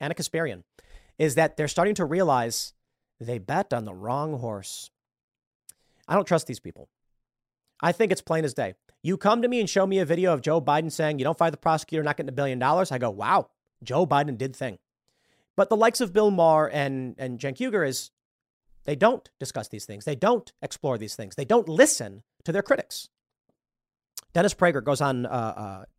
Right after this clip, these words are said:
Real Time and says they're putting tampons in men's rooms, claiming that men menstruate. And they all laughed. And Bill Maher's like, "You're, you know, you used to be reasonable. Now you're crazy."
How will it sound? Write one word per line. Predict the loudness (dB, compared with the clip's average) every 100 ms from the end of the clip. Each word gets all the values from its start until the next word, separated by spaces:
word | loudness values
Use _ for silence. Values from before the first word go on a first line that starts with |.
| _ _
Real | 0 0
Time | 0 -10 -10
and | -2
says | 0 0 -2 _ _ _
they're | -2
putting | 0 0
tampons | -2 -4 -2 -2
in | -2
men's | -2 -2 -2
rooms, | -8 -12 -14 -16 _
claiming | -2 0 0
that | -2 -4
men | -4 -2
menstruate. | 0 -2 -4 -10 -12 _ _ _ _ _
And | -4 0
they | 2
all | 0
laughed. | -2 -8 -14 -20 _
And | -2 0
Bill | 4 4
Maher's | 6 4 4 2
like, | 2 2 4
"You're, | 4 4
you | 4
know, | 4
you | 4
used | 2
to | 2
be | 0 0
reasonable. | 4 4 4 4 4
Now | 4
you're | 4 0
crazy." | 2 4 4 -2 -10